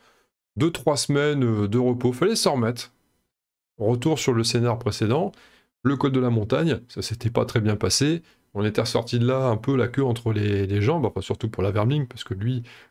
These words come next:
bricoleur, oh, quoi qu'il, bon, on va rien dire là-dessus, parce qu'il en a une, on sait pas, mais <laughs> il va peut-être bricoler une, je ne sais pas. Bon, on va tout de suite stopper les, les, les blagues grivoises,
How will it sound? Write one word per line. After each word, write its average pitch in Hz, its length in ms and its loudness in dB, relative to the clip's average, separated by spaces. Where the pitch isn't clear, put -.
bricoleur, 110 500 0
oh, 131 160 0
quoi 143 160 -2
qu'il, 143 380 0
bon, 107 340 -2
on 95 160 -2
va 104 120 -2
rien 113 140 2
dire 113 160 2
là-dessus, 120 380 -2
parce 117 120 -6
qu'il 107 140 -8
en 104 80 0
a 113 60 2
une, 120 140 0
on 107 60 0
sait 104 160 -4
pas, 165 240 -4
mais 120 280 2
<laughs> - 80 0
il 135 60 4
va 127 200 0
peut-être 127 260 0
bricoler 123 380 2
une, 151 260 0
je - 80 0
ne 120 80 2
sais 120 180 0
pas. 131 260 -2
Bon, - 80 2
on - 20 4
va 120 120 2
tout 120 160 -6
de 117 40 -6
suite 123 140 -2
stopper 123 320 0
les, 101 240 0
les, 92 180 -2
les 92 100 0
blagues 101 200 0
grivoises, 101 560 0